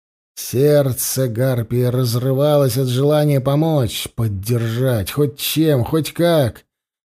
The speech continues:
Однако ещё твёрже она знала, что никакие её усилия ничего сейчас не изменят.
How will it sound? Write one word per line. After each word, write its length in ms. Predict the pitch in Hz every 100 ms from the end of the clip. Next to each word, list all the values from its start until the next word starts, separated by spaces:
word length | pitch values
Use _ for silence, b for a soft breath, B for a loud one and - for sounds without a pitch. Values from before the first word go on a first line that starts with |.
| _
Однако 420 | 85 78 85 82 87
ещё 280 | 82 92
твёрже 540 | 82 82 110 143 127 143
она 200 | 139 127
знала, 440 | 127 139 135 127
что 200 | - 101
никакие 800 | 107 101 98 95 175 202 196 175
её 360 | 151 165 156 165
усилия 680 | 151 - 156 165 156 147
ничего 640 | 147 220 220 - 165 160 151
сейчас 540 | 139 123 139 139 135
не 180 | 131 131
изменят. 840 | 110 113 139 135 117 90 - -